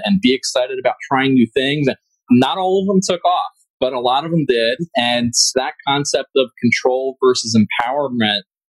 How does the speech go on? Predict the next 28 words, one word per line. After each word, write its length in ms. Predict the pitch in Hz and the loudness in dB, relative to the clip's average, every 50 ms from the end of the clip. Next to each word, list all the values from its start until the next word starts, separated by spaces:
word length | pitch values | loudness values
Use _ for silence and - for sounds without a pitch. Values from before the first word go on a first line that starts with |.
| _ _ _ | _ _ _
in 140 | 139 123 120 | -2 -2 0
my 120 | 123 117 | 0 0
organization 680 | 120 120 113 117 113 107 107 123 135 147 147 - 123 | 0 -2 -2 -4 -2 0 2 2 2 2 0 0 0
is, 120 | 107 104 - - | -2 0 0 -2
is 120 | - 190 - - - | -2 0 -2 -2 -2
how 180 | - 131 131 127 | -2 -2 -2 -4
I 120 | 120 117 - | -4 -6 -6
try 240 | - - 143 135 | -4 -2 0 0
to 80 | 123 117 | 0 0
work 300 | 110 113 120 127 135 - - | 0 0 0 0 0 0 0
with 200 | 113 110 98 - - | 0 0 0 -2 -4
some 260 | - - - 131 120 | -6 -4 -2 -2 0
of 60 | 117 | 0
the 80 | 113 110 | 2 4
leaders 340 | 113 117 113 113 110 107 110 | 4 4 4 2 0 0 2
in 80 | 110 | 2
my 160 | 107 104 104 110 | 2 2 2 -2
own 180 | 123 147 175 | -2 -2 0
division. 460 | 160 135 104 104 104 104 98 - - | 0 2 2 2 2 0 0 -2 -2
And 160 | 104 107 110 107 120 | -2 -2 -2 -2 -2
I 100 | 143 170 | -4 -4
try 240 | 175 - - 196 190 | -4 -4 -4 -2 -2
to 80 | 180 156 - - | -4 -6 -2 2
give 240 | 165 185 190 175 - | 2 2 2 2 2
those 240 | - 135 131 127 - - - | 0 0 0 0 -4 -6 -6
top 200 | 143 143 143 - _ - | -4 -4 -6 -8 _ -4
people 300 | 151 156 156 - 135 120 | -4 -2 0 0 0 0
the 120 | 117 113 | -2 -6